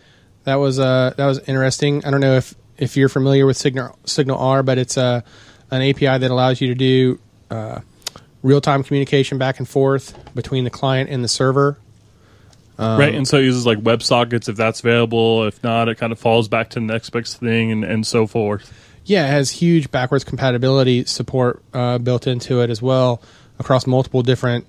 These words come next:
Speaker 1: um, operating systems. And, uh, you know, it was, it was interesting to see the, the presentation and their use for it, um, where they were using it to talk to multiple devices. Each device was, uh, uh, a different type of, you know,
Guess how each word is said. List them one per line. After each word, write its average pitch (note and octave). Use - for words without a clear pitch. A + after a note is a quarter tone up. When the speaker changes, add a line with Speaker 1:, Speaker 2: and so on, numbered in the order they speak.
Speaker 1:
um, A#2
operating B2
systems. B2
And, A#2+
uh, A#2
you F3
know, F#3+
it G3
was, G3+
it G#3
was G3
interesting F3
to C3+
see C#3+
the, B2+
the B2
presentation C3+
and B2+
their B2+
use B2
for B2
it, -
um, A2+
where B2
they B2
were A#2+
using B2
it B2
to A#2+
talk A#2+
to B2+
multiple B2
devices. A#2+
Each B2+
device A#2
was, A#2
uh, A2
uh, G#2
a A#2+
different C3
type B2+
of, A#2
you A#2
know, G#2+